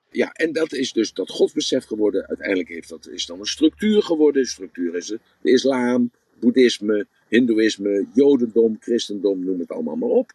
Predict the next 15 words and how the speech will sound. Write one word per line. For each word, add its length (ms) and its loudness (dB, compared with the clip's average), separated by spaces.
En 100 -2
die 100 -2
structuur, 460 2
en 160 -6
daar 160 -4
was 200 -8
dus 160 -10
dan 220 -12
de 100 -2
baas, 400 -4
daarboven 440 -2
was 140 -6
dan 220 -10
het 180 -2
goddelijke. 680 2